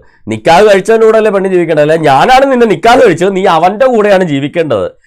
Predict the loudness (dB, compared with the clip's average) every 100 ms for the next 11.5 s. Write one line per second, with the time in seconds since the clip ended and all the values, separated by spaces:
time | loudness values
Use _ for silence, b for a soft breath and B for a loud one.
0 | -8 -4 -2 0 0 0 -2 -2 -2 2
1 | 2 2 2 2 0 0 -2 -4 -4 -6
2 | -6 -8 -8 -10 -16 _ _ _ _ _
3 | _ _ _ -10 -8 -6 -4 -4 -2 -4
4 | -4 -4 -4 -6 -10 B -2 -2 -2 0
5 | 2 4 4 2 0 2 2 0 -2 -4
6 | -6 -2 0 2 2 2 2 2 0 2
7 | 0 0 -2 -2 0 0 0 -2 -2 -2
8 | -2 -2 -2 -4 -6 -8 B B -2 2
9 | 2 0 -2 -2 -2 0 2 2 2 2
10 | 2 0 0 0 2 2 2 2 2 -2
11 | -8 -16 _ -8 -4